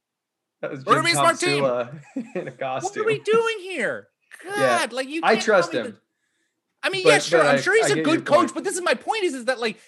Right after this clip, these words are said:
Speaker 2: yes, he's a good coach, but clearly his ability to put together sentences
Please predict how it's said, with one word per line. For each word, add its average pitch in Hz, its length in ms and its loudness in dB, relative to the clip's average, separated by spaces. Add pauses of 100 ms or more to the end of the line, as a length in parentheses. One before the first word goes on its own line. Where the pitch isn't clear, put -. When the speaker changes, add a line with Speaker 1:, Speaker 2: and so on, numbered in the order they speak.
(120)
Speaker 2:
yes, 294 200 -2
he's 240 160 -8
a 220 40 -6
good 233 300 -6
coach, 247 280 -2
but 175 180 -4
clearly 277 520 -4
his 214 160 -6
ability 226 520 -4
to 185 100 -10
put - 160 -6
together 202 300 -8
sentences 214 560 -10